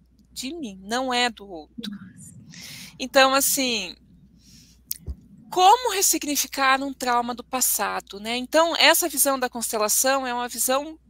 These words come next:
Speaker 1: bem profunda, onde a gente aprofunda um pouquinho mais. Porém, quando a gente traz pro nosso ambiente agora, né,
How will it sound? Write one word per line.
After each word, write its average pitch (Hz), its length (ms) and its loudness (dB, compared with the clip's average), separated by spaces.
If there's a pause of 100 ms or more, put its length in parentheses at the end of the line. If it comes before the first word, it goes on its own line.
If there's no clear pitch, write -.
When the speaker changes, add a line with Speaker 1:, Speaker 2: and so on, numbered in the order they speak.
(140)
Speaker 1:
bem 233 380 6
profunda, 285 760 -4
onde 269 180 -4
a 254 60 -2
gente 247 260 -6
aprofunda 254 560 -8
um 302 80 -6
pouquinho 262 640 -10
mais. - 520 -6 (800)
Porém, 269 720 2
quando 285 220 0
a - 20 -2
gente 311 200 0
traz 262 280 2
pro 262 160 -12
nosso 254 540 0
ambiente 226 380 -4
agora, 214 760 4
né, 214 360 -10